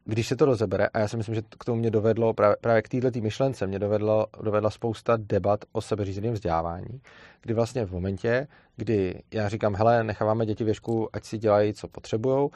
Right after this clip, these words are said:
a žádným způsobem nad nima nemáme nějakou moc nebo vládu a necháváme je, ať si rozhodujou,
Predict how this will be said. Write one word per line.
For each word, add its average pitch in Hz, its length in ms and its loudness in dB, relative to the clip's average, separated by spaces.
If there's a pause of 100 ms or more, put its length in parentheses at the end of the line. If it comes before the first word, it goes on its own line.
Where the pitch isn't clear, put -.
(220)
a 113 60 -2
žádným 107 280 0
způsobem 104 680 -4
nad 98 100 0
nima 104 240 -2
nemáme 98 300 -2
nějakou 98 280 -2
moc 101 320 0
nebo 98 180 -2
vládu 95 320 2
a 110 40 2
necháváme 101 560 2
je, 104 260 0
ať - 160 -10
si 110 100 -8
rozhodujou, 101 720 -2